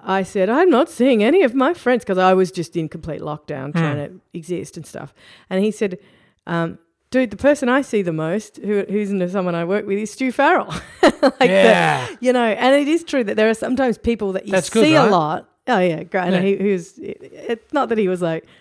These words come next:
Speaker 1: "How, how bad is my life?"
Speaker 2: Yeah, well, it, I'm still trying to pick the good parts out of that
Speaker 1: No, no,
Speaker 2: statement.
Speaker 1: no. It's, it's just that he, so it's like with my friend Ali from work or, or my friend Hannah from work or whatever, from the law talking job that I did.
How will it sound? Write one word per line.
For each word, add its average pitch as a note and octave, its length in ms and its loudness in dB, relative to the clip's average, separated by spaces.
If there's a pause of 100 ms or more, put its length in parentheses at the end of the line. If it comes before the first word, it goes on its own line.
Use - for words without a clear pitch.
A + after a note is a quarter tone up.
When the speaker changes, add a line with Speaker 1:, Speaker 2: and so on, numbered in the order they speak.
(220)
Speaker 1:
"How, F3 240 -2 (140)
how G3+ 120 0
bad F#3+ 240 4
is F#3 100 0
my G#3+ 220 6
life?" F#3+ 260 2
Speaker 2:
Yeah, D4+ 220 6
well, D#4 180 6 (120)
it, E4 200 4
I'm C#4 320 -2
still - 240 0
trying C#4 200 0
to G#3+ 40 -4
pick A#3 140 -6
the G3+ 80 -4
good F#3+ 180 -4
parts G3+ 260 -2
out B3 140 0
of A#3+ 60 -2
that G3 160 2
Speaker 1:
No, G4+ 80 8
no, G4+ 100 10
Speaker 2:
statement. A4 140 8
Speaker 1:
no. B3+ 260 6 (140)
It's, - 220 2
it's - 240 0
just - 340 -2
that - 240 0
he, B3 520 -2 (760)
so - 160 4
it's B3 160 0
like D#4+ 260 4
with C#4 160 -4
my B3+ 200 2
friend G#3 280 0
Ali F3 260 2
from E3+ 240 -6
work F3 460 -6
or, E3 300 0
or D#3+ 160 -2
my D#3 140 -4
friend D#3 220 -8
Hannah A#3+ 240 -2
from E3 180 -12
work D3+ 340 -12
or D3+ 100 -10
whatever, D#3 500 -6
from F3 260 -4
the E3 180 -4 (280)
law F3+ 280 2
talking E3 300 -4
job D3 240 -6
that C#3+ 80 -8
I C#3 80 -8
did. D#3+ 300 -10